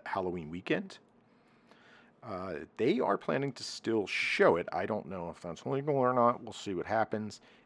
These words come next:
If it ends up going nationwide, if it's not just localized to areas that have less stri-, restriction, Philadelphia is one of the places that's pretty strict, then I could see other chains jumping on board, maybe, maybe A M C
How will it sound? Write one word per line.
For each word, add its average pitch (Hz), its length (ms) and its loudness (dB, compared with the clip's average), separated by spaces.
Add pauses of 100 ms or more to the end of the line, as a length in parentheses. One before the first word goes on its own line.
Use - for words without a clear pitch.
If 117 180 2
it 120 200 2
ends 143 240 4
up - 200 8 (360)
going 120 280 4
nationwide, 117 640 4
if 82 120 -4
it's - 160 -10
not 98 160 -2
just - 220 -8
localized 113 600 4
to - 80 -4
areas 90 360 -4
that 85 160 -8
have 90 140 -6 (200)
less 90 400 -6
stri-, 95 200 -2 (100)
restriction, 107 520 -2
Philadelphia 78 460 -2
is - 80 -16
one 78 100 -6
of 71 40 -12
the - 80 -14
places - 320 -10
that's 71 160 -16
pretty 87 220 -8
strict, - 360 -8 (1400)
then 107 220 -2
I 101 80 0
could - 160 -6
see 107 160 -2
other 104 220 -4
chains 185 400 -2
jumping 160 300 -2
on 151 160 2
board, 160 300 2
maybe, 165 560 -2
maybe 110 280 -2
A 110 60 0
M 107 140 -2
C 113 580 -2